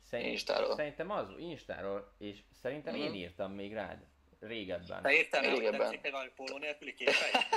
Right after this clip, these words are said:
Speaker 3: Találkozunk, vagy
Speaker 1: Nem, de mit ír-, mit írtam? Tényleg, Zsolti, én már nem emlékszem rá.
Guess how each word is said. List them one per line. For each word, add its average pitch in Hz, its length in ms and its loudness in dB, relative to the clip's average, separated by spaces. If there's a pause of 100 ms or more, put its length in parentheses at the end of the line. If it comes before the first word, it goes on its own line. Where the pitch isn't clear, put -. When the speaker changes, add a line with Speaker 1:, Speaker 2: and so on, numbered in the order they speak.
(420)
Speaker 3:
Találkozunk, 147 600 6
vagy 151 200 4
Speaker 1:
Nem, 117 200 2
de 139 180 0
mit - 160 4
ír-, - 200 -4 (220)
mit 392 220 2
írtam? 110 400 2
Tényleg, 135 300 2
Zsolti, 101 280 -2
én 120 100 -2
már 143 100 0
nem 123 180 2
emlékszem 92 400 -2
rá. 92 180 -2